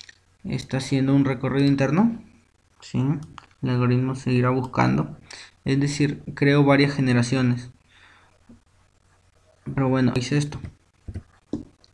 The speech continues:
Vamos a hacer ahora esto. Entonces vamos a correrlo otra vez y a ver qué nos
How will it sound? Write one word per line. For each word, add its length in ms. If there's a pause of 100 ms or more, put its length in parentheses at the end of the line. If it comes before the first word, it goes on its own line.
(640)
Vamos 240
a 40
hacer 260
ahora 340
esto. 240 (500)
Entonces 360
vamos 240
a 100
correrlo 380
otra 160
vez 360
y 460
a 140
ver 340
qué 140
nos 260